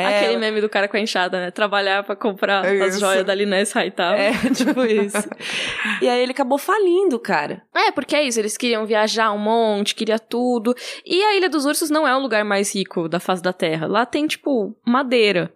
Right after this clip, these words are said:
Speaker 1: <laughs> Sabe? Então não é, assim, o lu-, o lugar que você vai esperar pra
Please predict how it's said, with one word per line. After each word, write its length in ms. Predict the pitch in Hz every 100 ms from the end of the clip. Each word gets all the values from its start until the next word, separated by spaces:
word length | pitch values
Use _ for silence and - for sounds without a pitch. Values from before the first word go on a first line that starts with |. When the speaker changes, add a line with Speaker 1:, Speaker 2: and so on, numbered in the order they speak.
| -
Speaker 1:
<laughs> 1080 | - - - 294 - 214 - 185 - 247
Sabe? 460 | - 226 196 165 170
Então 240 | 170 214
não 260 | 220 240 240
é, 120 | 233
assim, 520 | 254 247 220 196 180
o 120 | 185 196
lu-, 220 | 214 208
o 100 | 233
lugar 260 | 208 202 196
que 80 |
você 140 | 208 208
vai 120 | 202
esperar 460 | 208 220 190 190 185
pra 220 | 185